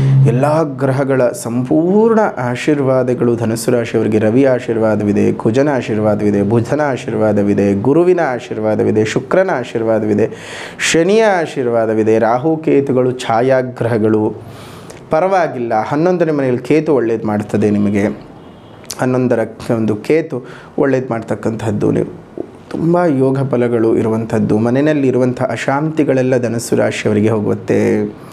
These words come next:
ರಾಜಕಾರಣಿಗಳಿಗೆ, ಸೋತ ರಾಜಕಾರಣಿಗಳಿಗೆ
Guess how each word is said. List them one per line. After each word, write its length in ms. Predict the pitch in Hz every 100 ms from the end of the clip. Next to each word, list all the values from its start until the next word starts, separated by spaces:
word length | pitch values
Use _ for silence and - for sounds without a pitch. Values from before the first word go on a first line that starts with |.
| - - - - - -
ರಾಜಕಾರಣಿಗಳಿಗೆ, 1120 | 135 143 160 165 160 151 139 135 127 123 127
ಸೋತ 580 | 123 - 165 165 170 165
ರಾಜಕಾರಣಿಗಳಿಗೆ 1500 | 147 - 135 139 135 135 139 131 123 123 120 120 117 113 113